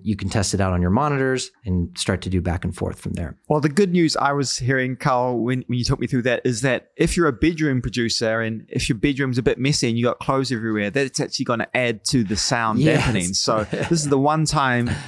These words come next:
Speaker 2: in your life where being messy and, uh, making beats in your bedroom pays off.
Speaker 1: I'm just trying to make beats, Mom.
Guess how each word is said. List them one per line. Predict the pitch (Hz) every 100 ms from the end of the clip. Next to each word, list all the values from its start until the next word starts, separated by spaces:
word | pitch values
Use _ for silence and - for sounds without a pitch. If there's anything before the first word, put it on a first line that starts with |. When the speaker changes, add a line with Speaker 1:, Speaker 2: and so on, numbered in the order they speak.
| -
Speaker 2:
in | 156
your | 143
life | 131 123 117 127
where | 117
being | 123 120 117
messy | 147 - 123 127 123 - -
and, | 117 113
uh, | 110 107 101
making | 123 135 123
beats | 120 131 -
in | 117
your | 95
bedroom | 113 101 98
pays | 110 92 95
off. | 85 - _ _ _ -
Speaker 1:
I'm | 127
just | 180
trying | 247 240
to |
make | 240 233 175
beats, | 254 285 -
Mom. | 220 254 294 311 294